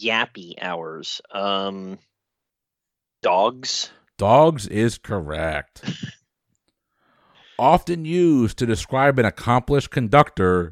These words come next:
Speaker 2: the word maestro comes from which of the following languages? Portuguese, French, or Italian?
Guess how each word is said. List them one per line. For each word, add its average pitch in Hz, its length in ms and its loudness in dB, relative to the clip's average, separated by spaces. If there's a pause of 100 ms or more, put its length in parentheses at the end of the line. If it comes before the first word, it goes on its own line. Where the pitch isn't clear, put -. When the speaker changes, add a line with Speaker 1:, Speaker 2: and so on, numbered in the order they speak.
Speaker 2:
the 98 120 -2
word 127 260 2
maestro 101 800 2
comes 110 420 0
from 110 300 -2
which - 400 -2
of 107 140 -8
the 120 80 -4
following 87 540 -2
languages? 90 840 -2 (340)
Portuguese, 123 960 -2 (100)
French, 165 520 -2 (100)
or 107 180 -2
Italian? 85 920 -8